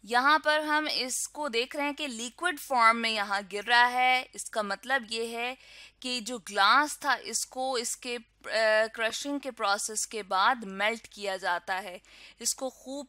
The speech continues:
पिघलाया जाता है और जब ये पिघल जाता है, यानी कि सॉलिड फॉर्म से लिक्विड फॉर्म में यहाँ पर कन्वर्ट हो गया है ग्लास। तो मेल्टिंग का प्रोसेस क्या है? जिसमें कोई भी सॉलिड जो है वो अपनी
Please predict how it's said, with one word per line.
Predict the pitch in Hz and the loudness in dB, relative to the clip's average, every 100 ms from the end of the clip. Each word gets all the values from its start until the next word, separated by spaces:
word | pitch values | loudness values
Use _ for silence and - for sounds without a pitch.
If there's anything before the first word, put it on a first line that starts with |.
| _ | _
पिघलाया | 240 196 202 196 240 277 | -12 -4 2 4 6 6
जाता | 277 254 254 262 | 8 8 8 4
है | 269 285 285 285 - - - | 4 0 -2 -4 -16 -20 -4
और | 214 226 240 | 4 4 4
जब | 220 254 | 0 -4
ये | 220 269 | -4 -6
पिघल | - 254 294 330 | -6 -4 -2 2
जाता | 302 226 208 202 | 4 4 6 6
है, | 202 214 254 | 6 2 -2
यानी | 226 214 220 | -2 -4 -6
कि | 208 254 | -8 -4
सॉलिड | 254 - 254 240 320 302 | -2 0 6 6 4 -2
फॉर्म | - 240 208 202 208 | -6 0 4 4 4
से | 220 - 254 277 | -2 -2 -2 -6
लिक्विड | 226 226 269 - 320 254 | -8 -10 -10 -4 -4 -4
फॉर्म | - 202 190 196 | -4 0 0 0
में | 202 | -4
यहाँ | 190 190 190 185 185 | -6 -6 -4 -6 -6
पर | 240 277 403 - | -2 -2 -2 -4
कन्वर्ट | 226 196 202 208 208 | -6 -2 0 2 0
हो | 220 190 | -8 -10
गया | 190 196 | -4 -2
है | 220 233 | -2 -8
ग्लास। | 190 190 151 - - - - _ _ _ | -4 0 0 -2 -4 -6 -8 _ _ _
तो | 247 240 | -10 -6
मेल्टिंग | 220 214 226 277 269 | 0 0 0 -4 -2
का | 269 | -2
प्रोसेस | 262 240 254 269 - | 2 2 2 -2 -4
क्या | 269 269 | 2 2
है? | 277 285 | 2 -2
जिसमें | 220 233 - 254 | -2 -8 -6 -6
कोई | 247 247 254 269 | -6 -8 -6 -6
भी | 277 | -4
सॉलिड | 277 - 254 220 254 294 220 | -2 0 2 2 2 -2 -2
जो | 262 | -4
है | 262 | -4
वो | 254 254 | -2 -4
अपनी | - 214 - 240 262 | -2 -4 -4 -6 -6